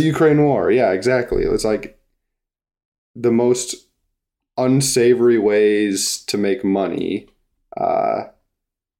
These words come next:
and then you can't even, like, expect them to back up their, their words on something like their emissions.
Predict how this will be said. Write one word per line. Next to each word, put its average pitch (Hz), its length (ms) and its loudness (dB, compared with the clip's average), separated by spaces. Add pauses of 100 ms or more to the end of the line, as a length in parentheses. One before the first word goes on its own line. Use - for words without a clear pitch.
(120)
and 107 120 -4
then 104 120 -2
you 104 120 -4
can't 104 280 -2
even, 98 480 -2 (240)
like, - 200 -10 (580)
expect - 480 -8
them 92 280 -2
to 90 600 -2 (540)
back 95 400 -4
up 92 240 -6 (500)
their, 90 600 -2 (280)
their 104 140 2
words 92 400 0
on 90 340 -2
something 92 380 -6
like - 460 -8 (1000)
their 95 160 0
emissions. - 880 -6